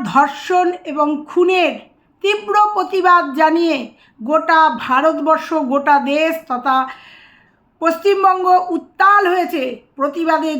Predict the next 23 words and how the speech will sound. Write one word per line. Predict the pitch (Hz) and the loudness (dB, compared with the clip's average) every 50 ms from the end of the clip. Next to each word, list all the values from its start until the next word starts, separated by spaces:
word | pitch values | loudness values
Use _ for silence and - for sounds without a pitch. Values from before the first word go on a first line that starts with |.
| 240 208 | -6 -4
ঝড় | - 220 254 277 302 302 302 | 0 2 4 4 4 2 0
উঠেছে। | 262 - 285 277 277 285 247 220 208 196 - - _ _ _ _ | -2 -2 -4 -4 -2 -2 -2 -2 -4 -4 -8 -16 _ _ _ _
বিচার | 254 277 277 - 311 302 294 277 - - - | -4 -4 -2 0 0 0 0 0 -4 -8 -6
চাই। | 277 262 247 226 208 208 208 196 - _ _ _ _ _ - | -2 -2 -2 -2 -4 -6 -8 -12 -18 _ _ _ _ _ -4
এই | 277 277 330 359 359 320 254 | -2 0 0 0 0 0 2
গণ-, | 311 311 311 311 294 294 359 320 311 330 | 2 2 2 0 -4 -6 -4 -2 0 2
এই | 359 359 339 330 - - - - _ - 208 214 | 2 2 2 0 -4 -10 -18 -20 _ -8 -4 0
ধর্ষণ | 240 294 302 302 - 359 349 339 320 320 | 2 2 0 0 -2 0 0 2 4 4
আর | 311 311 311 - - | 2 2 0 -2 0
খুনের | - 330 330 349 370 381 403 415 415 - _ _ | 2 4 4 4 4 2 0 -2 -6 -12 _ _
প্রত্যেকে | - 349 381 381 381 381 - 392 381 381 - 359 311 277 226 208 - - - _ _ _ | -4 -2 -2 -2 -4 -8 -8 -8 -8 -6 -4 -4 -2 -2 -4 -6 -10 -16 -20 _ _ _
নির্বিচারে, | 254 269 330 392 415 415 415 415 415 415 403 339 294 262 233 202 202 208 214 208 269 | 2 2 4 4 2 0 0 0 0 0 0 0 0 0 -2 -4 -6 -8 -4 0 2
দল | 294 320 349 359 349 320 320 | 4 4 4 2 0 2 2
বল | 330 330 339 339 339 311 311 330 | 4 4 4 2 2 2 2 4
নির্বিচারে | 359 370 370 381 415 403 415 403 392 392 403 403 403 - | 2 2 2 2 0 2 2 2 2 2 0 -4 -6 -6
প্রত্যেকটা | 339 339 339 - - 359 349 - - 359 330 | -6 -6 -6 -6 -8 -8 -8 -4 -2 -2 0
মানুষ | 285 269 262 277 285 311 330 381 403 427 466 440 - - 339 | 2 2 4 4 4 2 2 2 2 2 2 2 0 -2 2
ময়দানে | 339 330 311 302 285 302 302 311 302 294 | 2 2 2 2 2 0 0 0 0 0
নেমেছে। | 294 302 311 320 302 370 381 415 453 466 - - - - _ _ - 262 277 | 0 0 -2 -2 -2 0 0 0 0 0 -2 -10 -20 -20 _ _ -2 -2 0
এই | 311 320 320 294 285 - - _ _ _ | 0 0 0 -2 -4 -10 -20 _ _ _
খুনের, | - 311 330 359 392 415 392 311 - - - - 277 | 0 2 2 4 4 2 0 0 -2 -8 -12 -8 -6
এই | 247 247 226 196 | -6 -4 -4 -2
ধর্ষণের | 226 285 285 - - 349 349 349 370 381 403 427 | -2 -2 -2 -2 -4 -2 0 2 2 2 2 0